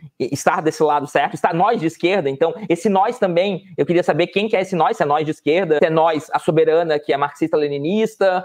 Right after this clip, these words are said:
né, se é um nós mais específico ou é um nós mais amplo, né, porque a gente precisa ver bem isso, quem que é esse nós que tá certo, né? Ele não deixou claro no vídeo, mas tudo bem. A questão é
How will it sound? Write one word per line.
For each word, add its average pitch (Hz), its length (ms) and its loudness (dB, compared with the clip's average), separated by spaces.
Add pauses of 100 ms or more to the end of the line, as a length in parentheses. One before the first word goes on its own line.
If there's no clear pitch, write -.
(120)
né, 160 140 2
se - 60 0
é 151 40 4
um 156 60 0
nós 165 240 2
mais 156 240 0
específico 160 640 -2
ou 160 80 4
é 160 40 2
um 160 80 -2
nós 151 200 0
mais 139 260 -2
amplo, 226 540 0 (180)
né, 160 180 0
porque 165 200 -4
a - 20 0
gente 160 120 -2
precisa - 180 0
ver 185 100 2
bem 214 240 2
isso, - 140 -4
quem 233 120 -2
que 233 80 2
é 240 40 2
esse 240 160 -4
nós 220 260 0
que - 80 -20
tá 240 100 -2
certo, 127 440 -6
né? 170 240 -2 (240)
Ele 131 200 2
não 160 120 2
deixou 180 240 0
claro 208 300 0
no 220 120 0
vídeo, 190 260 -2
mas 220 160 -2
tudo 208 140 -2
bem. 196 240 -2 (120)
A - 80 -2
questão 208 400 0
é 226 60 -2